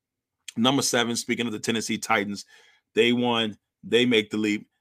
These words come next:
They're the number two team in the A F C right now for me. Uh, I still don't like what I see from the quarterback play to an extent. I like Ryan Tannehill. I still think he's the guy there to a point, but there,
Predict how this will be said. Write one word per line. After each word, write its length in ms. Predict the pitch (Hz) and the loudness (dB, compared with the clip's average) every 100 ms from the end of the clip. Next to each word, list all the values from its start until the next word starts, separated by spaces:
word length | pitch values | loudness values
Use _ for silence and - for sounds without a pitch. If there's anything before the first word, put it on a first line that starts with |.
| _ | _
They're 160 | 117 127 | 2 2
the 80 | 127 | 4
number 240 | 123 117 | 2 -2
two 180 | 113 113 | -2 -4
team 240 | 113 110 | -2 -2
in 60 | 107 | -2
the 160 | 104 | 0
A 40 | 104 | -2
F 60 | 98 | -2
C 140 | 104 | -4
right 220 | 101 98 | -2 -2
now 180 | 101 101 | -4 -8
for 160 | - 92 | -8 -6
me. 380 | 98 101 92 - - - - | -2 -2 -2 -8 -20 -20 -14
Uh, 340 | 151 147 139 180 127 _ 131 _ _ _ _ _ - | -12 -10 -12 -14 -18 _ -20 _ _ _ _ _ -4
I 100 | - | -4
still 500 | - - 131 143 151 | -4 -4 4 8 8
don't 300 | 131 135 123 | 6 2 2
like 220 | 123 120 | -2 0
what 100 | 113 | -4
I 80 | 113 | -4
see 240 | - 113 | -4 -6
from 320 | 110 107 101 | -4 -6 -6
the 80 | - | -12
quarterback 540 | - 120 110 104 95 - | -4 -2 0 -2 -6 -6
play 280 | 104 101 98 | -4 -2 -4
to 160 | - 104 | -6 -4
an 80 | 104 | -4
extent. 440 | 90 - 104 90 - - _ | -6 -8 -8 -10 -12 -20 _
I 60 | - | -2
like 220 | 110 117 | 2 2
Ryan 340 | 120 123 131 123 | 4 2 2 0
Tannehill. 540 | 127 120 117 113 110 | -2 -2 -2 -2 -4
I 80 | 101 | -6
still 260 | - 120 | -4 -4
think 160 | 120 117 | -4 -6
he's 160 | 117 120 | -8 -6
the 80 | |
guy 320 | 123 135 131 127 | -2 0 2 2
there 300 | 117 113 107 | 2 0 0
to 240 | - 110 | -4 -6
a 40 | |
point, 380 | 107 - 120 113 _ _ _ _ | -6 -4 -4 -4 _ _ _ _
but 140 | - 104 | -10 -4
there, 220 | 120 117 | -2 -2